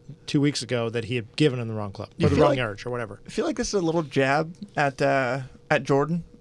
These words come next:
Speaker 2: and Michael Greller, 'cause everyone always talks about how those two are, I mean, Michael Greller basically does just as much as Jordan does, minus hit the golf shot.
Speaker 1: Yeah.
Speaker 2: I mean, it's like fifty fifty.
Speaker 1: I don't
Speaker 2: Like
Speaker 1: think it, I don't think it's a jab. I think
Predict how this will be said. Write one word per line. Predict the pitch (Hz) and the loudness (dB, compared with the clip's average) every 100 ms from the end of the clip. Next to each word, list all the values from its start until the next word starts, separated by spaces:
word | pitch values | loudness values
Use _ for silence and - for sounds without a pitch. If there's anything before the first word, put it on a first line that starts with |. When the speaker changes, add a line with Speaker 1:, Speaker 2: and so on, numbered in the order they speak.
| - | -4
Speaker 2:
and | 135 135 | -2 0
Michael | 135 131 131 | 0 -2 2
Greller, | 139 151 175 - - - - - - - - | 4 4 2 -6 -20 -20 -20 -20 -20 -20 -2
'cause | - 160 | 4 6
everyone | 165 170 | 6 4
always | 147 143 | 2 2
talks | - 147 | 0 0
about | - 139 | 0 0
how | 139 | 2
those | 135 135 | 2 0
two | - 139 | 0 0
are, | 131 127 127 | 2 0 0
I | |
mean, | 139 139 | -2 0
Michael | 151 156 135 | 0 0 2
Greller | 143 135 | 4 4
basically | 131 135 - 131 | 2 0 0 0
does | 131 127 117 | 2 0 0
just | 139 139 | -2 -2
as | |
much | 131 123 | -6 -6
as | 127 | -4
Jordan | 143 127 | -2 -2
does, | 123 104 - - - | -4 -6 -8 -16 -4
minus | 139 135 127 | -2 0 -2
hit | - | -6
the | - | -4
golf | 127 - | -6 -4
shot. | 123 - - - - - - | -6 -8 -14 -20 -20 -14 0
Speaker 1:
Yeah. | 180 156 | 2 4
Speaker 2:
I | |
mean, | 151 | 4
it's | 170 | 4
like | 175 | 4
fifty | - 139 131 | 4 0 0
fifty. | 127 127 - - - - | -2 -4 -10 -16 -20 -14
Speaker 1:
I | 269 | -2
don't | 214 | 2
Speaker 2:
Like | 135 | 2
Speaker 1:
think | 143 | 0
it, | - | -2
I | 208 | -2
don't | 226 | 0
think | 143 | -2
it's | 117 110 | -4 -8
a | |
jab. | 107 120 139 123 113 | -8 -2 -2 -2 -4
I | 127 | -4
think | 120 147 | 0 -2